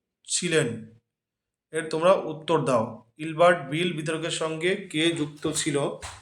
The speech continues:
এর তোমরা উত্তর দেওয়ার চেষ্টা করো, ঠিক আছে? আচ্ছা,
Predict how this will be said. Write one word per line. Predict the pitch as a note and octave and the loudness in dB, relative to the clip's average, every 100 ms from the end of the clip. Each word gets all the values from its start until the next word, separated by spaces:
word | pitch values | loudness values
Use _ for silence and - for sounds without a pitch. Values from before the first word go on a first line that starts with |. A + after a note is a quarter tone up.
| _ - - | _ -20 -12
এর | D3+ | -8
তোমরা | D3+ D#3+ | -2 0
উত্তর | D#3+ D3+ E3 D#3 | 0 -2 -4 2
দেওয়ার | D#3 F3+ G#3+ | 6 6 6
চেষ্টা | D3+ C#3+ C#3 | -2 -6 -6
করো, | A#2 A#2 A#2 _ _ _ _ _ _ _ _ _ _ _ _ _ _ _ _ _ _ _ _ _ _ | -8 -10 -16 _ _ _ _ _ _ _ _ _ _ _ _ _ _ _ _ _ _ _ _ _ _
ঠিক | - E3 | -10 -6
আছে? | C3+ A#2+ - - _ _ _ _ _ _ _ _ _ _ _ _ _ _ _ | -6 -8 -14 -20 _ _ _ _ _ _ _ _ _ _ _ _ _ _ _
আচ্ছা, | D3 C3 - B2 A2 | -18 -8 -6 -6 -10